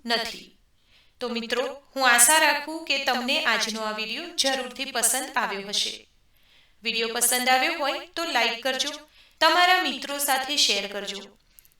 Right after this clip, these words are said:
ચેનલને પહેલી જ વખત જોઈ રહ્યા હોય તો સબસ્ક્રાઇબ કરજો.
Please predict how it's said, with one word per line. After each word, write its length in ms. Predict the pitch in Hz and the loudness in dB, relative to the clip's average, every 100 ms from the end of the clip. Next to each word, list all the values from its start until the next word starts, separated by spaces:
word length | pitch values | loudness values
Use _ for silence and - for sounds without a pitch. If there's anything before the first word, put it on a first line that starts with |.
| - | 0
ચેનલને 440 | 247 226 226 226 | 2 2 0 -2
પહેલી 380 | 233 226 233 269 | 0 -2 -2 -4
જ 60 | 277 | -6
વખત 240 | 285 302 | -6 -6
જોઈ 280 | 302 294 294 | -4 -4 0
રહ્યા 300 | 302 302 302 | 2 2 0
હોય 100 | 320 | -4
તો 160 | 330 | -6
સબસ્ક્રાઇબ 720 | 427 311 247 - - 208 196 202 | -2 0 2 0 0 -2 -2 -6
કરજો. 320 | 196 190 | -8 -6